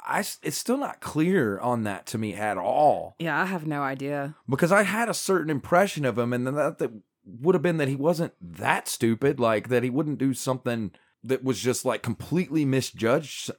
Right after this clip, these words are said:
Speaker 1: of the situation. I didn't think he was that type of person, but I guess maybe he is. I, I, I don't really know. It's kind of unclear.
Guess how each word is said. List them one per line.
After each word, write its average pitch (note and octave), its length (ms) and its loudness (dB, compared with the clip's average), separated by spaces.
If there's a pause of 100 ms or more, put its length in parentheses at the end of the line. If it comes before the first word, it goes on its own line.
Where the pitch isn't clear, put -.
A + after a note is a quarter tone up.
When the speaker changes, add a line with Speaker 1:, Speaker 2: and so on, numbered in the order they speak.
Speaker 1:
of G#2+ 120 -6
the A2+ 100 0
situation. G#2 760 -2 (280)
I B2 40 -10
didn't D#3 400 2
think G#3+ 260 -2
he C#3+ 80 -2
was A2 200 -2
that F#2+ 200 -4
type E2 220 -6
of D2+ 100 -16
person, D#2+ 340 -8
but G2 200 -2
I F2 80 -6
guess F2+ 340 -4
maybe D3 280 -4
he C#3+ 220 -4
is. G3+ 280 -2 (220)
I, A#2 360 2
I, - 60 0
I E3+ 40 6
don't A3 140 0
really F#3+ 180 0
know. D3+ 240 4
It's G#2 100 0
kind E3+ 180 -2
of G2 80 -6
unclear. C3 580 -2